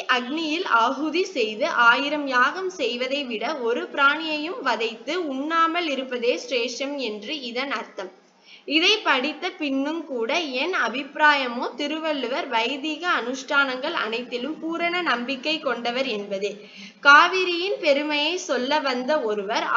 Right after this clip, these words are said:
ஆயிரம் கங்கையை விட ஒரு காவேரி உயர்ந்தது என்று சொன்னால் கங்கையும் உயர்ந்தது என்றே அர்த்தமாகும். காவிரியை சிலாகித்து பேச விரும்புகிற ஒருவர் ஆயிரம் சாக்கடையை விட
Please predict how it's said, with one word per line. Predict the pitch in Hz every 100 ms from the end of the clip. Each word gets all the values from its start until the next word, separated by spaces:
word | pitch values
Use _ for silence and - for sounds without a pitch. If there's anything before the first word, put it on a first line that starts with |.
| 233
ஆயிரம் | 254 277 285 349 349
கங்கையை | 247 220 240 247 254 294
விட | 240 214 302
ஒரு | 302 233 233
காவேரி | 240 233 294 330 302 302 285
உயர்ந்தது | 247 277 330 330 349
என்று | 311 226 196 240
சொன்னால் | - 240 226 202 254 - - - -
கங்கையும் | 240 240 247 294 311 359 453
உயர்ந்தது | 294 277 285 285 277 339 330 240
என்றே | 226 220 320 359 226
அர்த்தமாகும். | 233 262 247 214 185 196 - - _ _
காவிரியை | 330 330 427 440 415 359 330 320
சிலாகித்து | 311 285 311 349 320 - 320 -
பேச | 269 262 262
விரும்புகிற | 247 277 311 311 285 254
ஒருவர் | 233 233 233 311 349 233
ஆயிரம் | 247 247 240
சாக்கடையை | 240 240 277 294 302 302 294 269
விட | 285